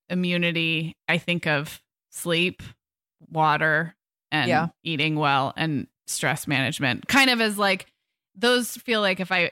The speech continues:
Speaker 1: if I can do those things, I can't control whether I get sick or not. And we
Speaker 2: Right.
Speaker 1: did, you know, a year ago, you and I both had influenza, or your, I don't know that yours was confirmed, but we both had really gnarly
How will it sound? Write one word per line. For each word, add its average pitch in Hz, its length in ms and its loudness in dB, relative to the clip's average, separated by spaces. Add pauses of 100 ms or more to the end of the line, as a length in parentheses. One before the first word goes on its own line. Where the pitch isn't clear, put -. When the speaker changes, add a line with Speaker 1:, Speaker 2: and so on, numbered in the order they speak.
(140)
Speaker 1:
if 190 160 -6
I 190 100 0
can 190 200 -2
do 233 280 0
those 202 380 0
things, 170 680 -2 (180)
I 185 80 2
can't 233 360 -2
control 175 500 -2
whether 139 200 2
I 127 120 2
get 139 220 -2
sick 151 220 -6
or 117 100 -6
not. 160 300 0
And 185 140 2
we 175 80 4
Speaker 2:
Right. - 180 2
Speaker 1:
did, - 140 0
you 262 100 2
know, 190 220 4
a 180 100 0
year 196 240 0
ago, 196 220 0
you 185 200 0
and 220 80 2
I 190 80 2
both 180 200 0
had 190 180 0
influenza, 165 800 -2
or 151 360 0
your, 180 260 2
I 202 80 2
don't 208 140 4
know 180 80 0
that 151 120 -2
yours 160 200 -2
was 160 160 -6
confirmed, 156 560 -4
but 156 100 2
we 190 80 4
both 226 240 4
had 180 320 -2 (340)
really 175 600 -2 (300)
gnarly 156 720 0